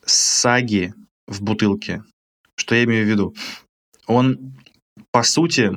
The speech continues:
сделал этим сборником что-то похожее на мини-основание. При помощи того, что он не просто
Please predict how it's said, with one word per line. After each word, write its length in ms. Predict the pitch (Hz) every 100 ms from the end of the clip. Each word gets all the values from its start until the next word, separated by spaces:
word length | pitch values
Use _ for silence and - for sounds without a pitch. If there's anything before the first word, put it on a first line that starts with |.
| - -
сделал 640 | 104 117 123 117 107 107 - - _ _ _
этим 320 | 123 131 127 107
сборником 720 | 107 165 170 151 107 104 - - - _ -
что-то 240 | - -
похожее 400 | 123 143 151 127
на 100 | 110
мини-основание. 960 | 117 131 110 107 113 107 95 98 - - _ _ _ _ _ _ _
При 120 | - 120
помощи 340 | 147 127 131
того, 240 | 127 131
что 220 | 123 - 113
он 320 | 123 117 107
не 160 | 120
просто 720 | 120 139 139 135 - 104 -